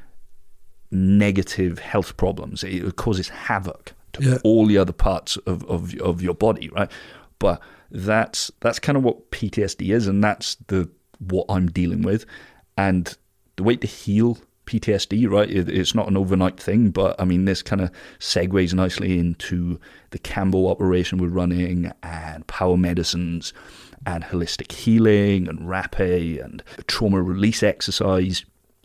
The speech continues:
Speaker 1: which the way, the way you unbottle that kind of energetic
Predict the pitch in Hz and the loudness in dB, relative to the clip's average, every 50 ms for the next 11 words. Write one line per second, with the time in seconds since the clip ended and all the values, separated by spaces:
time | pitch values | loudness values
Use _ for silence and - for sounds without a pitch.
0 | _ _ - - _ _ _ _ - 92 95 107 104 - - - - - - _ | _ _ -20 -20 _ _ _ _ -6 0 2 2 2 2 0 -6 -10 -10 -12 _
1 | _ _ _ _ - 95 104 98 101 117 117 113 107 104 101 90 - _ _ - | _ _ _ _ -4 -2 0 2 4 4 4 4 4 4 2 0 -4 _ _ -4
2 | 92 98 101 98 92 92 95 95 92 92 90 85 - - _ _ _ - 104 110 | 0 0 0 0 0 0 -2 -2 -2 -2 -4 -6 -10 -18 _ _ _ 0 2 4
3 | 107 98 87 - 110 101 - - - 82 95 - - - - _ _ _ _ _ | 4 4 4 4 2 2 2 0 -4 -6 -6 -6 -8 -10 -14 _ _ _ _ _
4 | _ _ _ _ _ _ - 87 92 107 104 - - - - 107 95 90 90 87 | _ _ _ _ _ _ -4 0 0 0 0 -2 -4 -6 -4 -2 0 2 2 0
5 | 85 82 - _ - - _ - _ _ _ - 107 101 101 101 92 - - 98 | 0 -4 -6 _ -20 -20 _ -20 _ _ _ -2 2 2 2 2 2 0 -2 -2
6 | 98 95 - - - 92 82 - - - | -2 -2 -6 -6 -6 -6 -6 -6 -12 -20